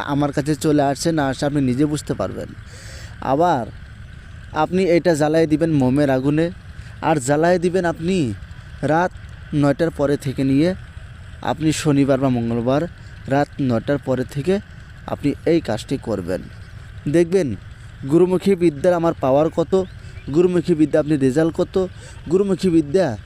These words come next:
আপনি কতটুকু রেজাল্ট পাইছেন, আপনি নিজে বুঝতে পারবেন। আশা করি আমার অতি পরীক্ষিত বিদ্যা মিস যাবে না, আমার গুপ্ত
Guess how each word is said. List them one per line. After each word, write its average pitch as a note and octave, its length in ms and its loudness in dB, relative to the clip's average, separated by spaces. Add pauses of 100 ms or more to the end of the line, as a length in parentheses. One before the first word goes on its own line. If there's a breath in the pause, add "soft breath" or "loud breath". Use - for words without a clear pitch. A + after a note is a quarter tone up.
(260 loud breath)
আপনি D#3+ 220 -2 (100)
কতটুকু F#3 340 2 (100)
রেজাল্ট D3+ 240 2
পাইছেন, D3+ 280 -2
আপনি A#2+ 180 0
নিজে A#2 240 2
বুঝতে C#3+ 280 -4
পারবেন। C2+ 340 -8 (600 loud breath)
আশা - 300 -2
করি F3 260 2 (720)
আমার C#3 280 2
অতি D3 260 4 (100)
পরীক্ষিত C#3+ 440 0
বিদ্যা C#3+ 440 2
মিস C#3+ 280 4
যাবে A#2+ 240 2
না, D#3 160 2 (540 loud breath)
আমার C#3 260 2
গুপ্ত C#3 300 -2